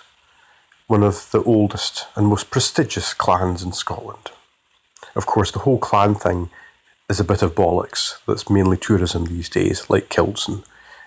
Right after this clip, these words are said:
uh, even whiskey to some extent. But I'm not going to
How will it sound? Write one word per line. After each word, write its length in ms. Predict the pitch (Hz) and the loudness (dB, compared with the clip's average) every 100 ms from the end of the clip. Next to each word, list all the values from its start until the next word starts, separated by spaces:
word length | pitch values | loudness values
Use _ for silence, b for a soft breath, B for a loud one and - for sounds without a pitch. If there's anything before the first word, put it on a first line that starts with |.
| B - | B -4
uh, 140 | 92 - | -2 0
even 200 | 110 87 | 0 2
whiskey 300 | 87 - 95 | 2 0 -6
to 80 | - | -2
some 180 | 90 90 | -2 -2
extent. 380 | - 92 87 - B B | -2 0 0 -2 B B
But 200 | - 151 - B B B | 0 0 -4 B B B
I'm 140 | 160 131 | -2 0
not 160 | - | 0
going 180 | - - | -2 -10
to 200 | - 87 | -6 -6